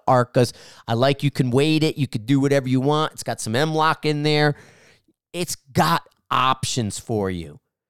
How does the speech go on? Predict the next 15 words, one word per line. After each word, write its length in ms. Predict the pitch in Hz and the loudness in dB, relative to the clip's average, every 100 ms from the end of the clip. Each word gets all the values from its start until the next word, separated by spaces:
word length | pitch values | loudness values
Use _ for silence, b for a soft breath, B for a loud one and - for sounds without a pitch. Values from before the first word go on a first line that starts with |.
| _ _ _ | _ _ _
You 120 | 113 | 0
know 100 | 139 | 2
what 100 | 160 | 2
I 80 | 160 | 2
mean? 320 | 156 160 165 | 0 0 0
You 140 | 151 135 | -2 -2
can 220 | 143 123 | -4 -4
do 340 | 104 170 170 | 2 4 4
a 20 | 147 | 4
variety 800 | 135 117 123 123 139 131 123 | 0 -2 -2 0 0 0 0
of 180 | 120 104 | -2 0
different 340 | 143 - 131 - | -2 0 -4 -6
things 640 | - - 135 123 113 95 | -4 0 0 0 -6 -8
with 420 | 98 131 131 - - | -2 0 0 -4 -8
that 260 | 120 123 | -4 -4